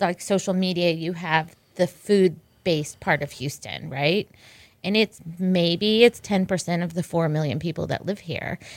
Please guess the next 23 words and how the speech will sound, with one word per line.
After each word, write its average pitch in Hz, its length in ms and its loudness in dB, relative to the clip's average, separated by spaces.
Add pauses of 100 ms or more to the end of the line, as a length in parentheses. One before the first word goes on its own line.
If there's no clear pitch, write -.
(160)
And 180 160 2
you 185 40 4
think, 185 300 2
"Oh 208 80 2
my 196 140 2
God, 170 420 2 (280)
five 202 200 -2
hundred 190 240 -2
people 220 300 -4
like 170 200 -2
this - 180 -6
photo. 190 340 4
They're 165 180 -2
all 180 120 0
gonna 185 200 -4
come 175 260 -6
order 190 280 0
it," 170 180 2
and 175 100 -4
then 160 200 -4
five 156 340 0
do, 135 140 -6 (500)
right? 180 300 -6